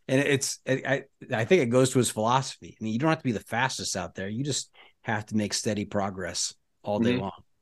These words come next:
Speaker 2: Yep, that's all it takes.
Speaker 1: So, all right.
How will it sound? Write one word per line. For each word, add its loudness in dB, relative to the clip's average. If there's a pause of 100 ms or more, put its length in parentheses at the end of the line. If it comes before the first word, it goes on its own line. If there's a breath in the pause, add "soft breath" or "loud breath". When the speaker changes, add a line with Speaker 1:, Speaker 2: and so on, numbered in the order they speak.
(520)
Speaker 2:
Yep, 6 (100)
that's 0
all 8
it 4
takes. 2 (640)
Speaker 1:
So, -14 (1000 soft breath)
all -2
right. 2